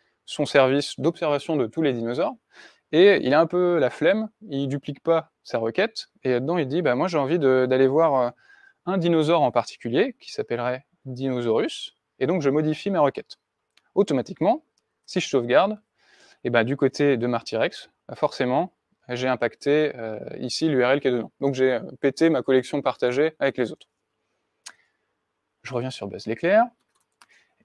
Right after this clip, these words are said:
Et comment est-ce qu'on peut faire pour travailler un peu plus sereinement, euh, on va voir comment on peut faire pour travailler un peu plus sereinement dans l'espace de Postman. Donc là, j'ai une collection.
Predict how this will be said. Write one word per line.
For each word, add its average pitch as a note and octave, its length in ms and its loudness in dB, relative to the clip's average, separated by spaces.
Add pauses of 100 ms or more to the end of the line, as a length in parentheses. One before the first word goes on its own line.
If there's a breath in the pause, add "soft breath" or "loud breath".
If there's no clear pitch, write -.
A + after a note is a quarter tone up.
Et E3+ 220 0 (300)
comment G3 220 2
est-ce - 120 -2
qu'on C#3 80 -2
peut C3 120 2
faire G#3 220 2
pour C3+ 140 -4
travailler D3 480 2
un F#3+ 120 -2
peu F#3 120 -2
plus D#3 160 -4
sereinement, D3 640 2 (640)
euh, B2+ 160 -8
on B2 60 -6
va B2 100 0
voir F#3 240 0
comment C#3+ 180 -2
on C3+ 40 -6
peut B2+ 100 -4
faire - 180 -4
pour C#3 120 -8
travailler B2+ 220 -2
un C3+ 40 -8
peu E3+ 120 -4
plus E3 100 -10
sereinement C#3 540 0
dans C#3+ 200 -2
l'espace D#3 380 2
de D3 80 4
Postman. C#3+ 420 -6 (1160 loud breath)
Donc B2+ 120 -2
là, A3 80 4
j'ai G#3 100 4
une B2+ 100 2
collection. F#3+ 600 2